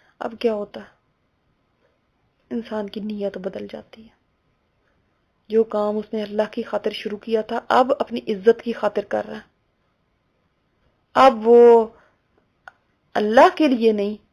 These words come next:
उसको राजी करने के लिए नहीं, अब अपनी शोहरत बरकरार रखने के लिए कर रहा है। इसके लिए भी सब्र चाहिए। सब्र सिर्फ तकलीफ दे चीजों पे नहीं ना होता, त-, सब्र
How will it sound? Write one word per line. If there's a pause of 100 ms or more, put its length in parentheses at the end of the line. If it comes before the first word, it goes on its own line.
उसको
राजी
करने
के
लिए
नहीं, (760)
अब
अपनी
शोहरत
बरकरार
रखने
के
लिए
कर
रहा
है। (1500)
इसके
लिए
भी
सब्र
चाहिए। (260)
सब्र
सिर्फ
तकलीफ
दे
चीजों
पे
नहीं
ना
होता, (800)
त-, (420)
सब्र